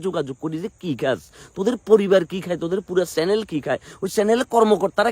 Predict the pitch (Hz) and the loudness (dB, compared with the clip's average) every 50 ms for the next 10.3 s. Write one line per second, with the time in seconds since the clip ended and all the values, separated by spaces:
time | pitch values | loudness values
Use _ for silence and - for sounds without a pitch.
0 | - 196 185 156 175 175 160 185 170 175 165 151 135 123 - 165 151 123 95 - | -2 -6 -8 -4 -4 -2 -2 -2 -2 -2 -2 -2 -2 -2 -4 -4 -4 -4 -6 -8
1 | - - - - - - - - - _ _ - - - - - - - - - | -12 -16 -16 -18 -20 -20 -20 -20 -20 _ _ -20 -20 -20 -20 -20 -20 -20 -20 -20
2 | - - _ - _ _ _ _ _ _ _ - 135 143 131 139 123 123 131 139 | -20 -20 _ -20 _ _ _ _ _ _ _ -4 -4 -2 0 -2 0 2 4 4
3 | 147 147 143 127 117 104 110 104 120 117 107 101 98 98 95 - _ _ _ _ | 6 6 4 4 2 -2 -2 -4 -2 -2 -2 -2 -2 -4 -6 -6 _ _ _ _
4 | - - _ - 120 123 92 - 143 160 175 185 196 190 175 175 196 202 185 202 | -20 -20 _ -4 -4 -4 0 2 4 6 8 8 8 6 6 6 4 4 2 0
5 | 185 196 180 160 190 156 165 170 127 - _ _ - - - _ _ _ _ _ | 0 0 0 0 4 6 6 6 6 2 _ _ -20 -20 -20 _ _ _ _ _
6 | _ _ _ _ _ - 101 113 151 170 180 185 - - - - 196 202 190 220 | _ _ _ _ _ -14 -2 2 2 4 4 2 -2 -2 0 2 2 2 2 0
7 | 202 - - 160 165 180 196 175 147 139 143 175 208 208 190 196 214 208 - - | -2 0 0 2 4 6 6 6 4 4 4 4 2 2 4 2 2 2 2 0
8 | 143 147 165 160 151 143 139 143 139 139 139 139 - - 185 147 135 131 131 127 | -2 -2 -2 -2 -2 -2 -2 -4 -2 0 -2 -2 -2 -4 -6 -6 -4 -2 -2 -2
9 | 123 - - - _ _ - 110 123 160 165 135 127 143 160 190 220 208 196 156 | -4 -6 -12 -20 _ _ -8 -6 -6 -6 -4 -2 -2 -2 -2 -4 -4 -4 -2 0
10 | 165 165 165 - - | 0 -2 -2 -2 -2